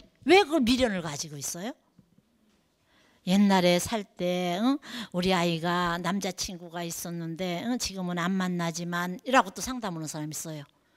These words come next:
아, 어머님이 없다 했는데 뭐가 옛날이 왜 있어? 원인 무효라는 게 뭔 줄 알았어요? 과거는 없어요.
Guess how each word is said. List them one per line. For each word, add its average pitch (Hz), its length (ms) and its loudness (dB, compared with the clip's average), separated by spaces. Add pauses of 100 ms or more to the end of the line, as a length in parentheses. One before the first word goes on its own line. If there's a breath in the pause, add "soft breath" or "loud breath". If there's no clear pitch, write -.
(480 soft breath)
아, 196 100 2
어머님이 403 520 10 (100)
없다 - 280 6
했는데 285 400 4
뭐가 302 440 8
옛날이 370 420 -4
왜 254 100 2
있어? 208 680 -4 (2750)
원인 254 480 10
무효라는 196 520 8
게 202 80 -2
뭔 175 180 0
줄 180 160 -4
알았어요? 180 440 -4 (1700)
과거는 175 540 2
없어요. 107 460 -6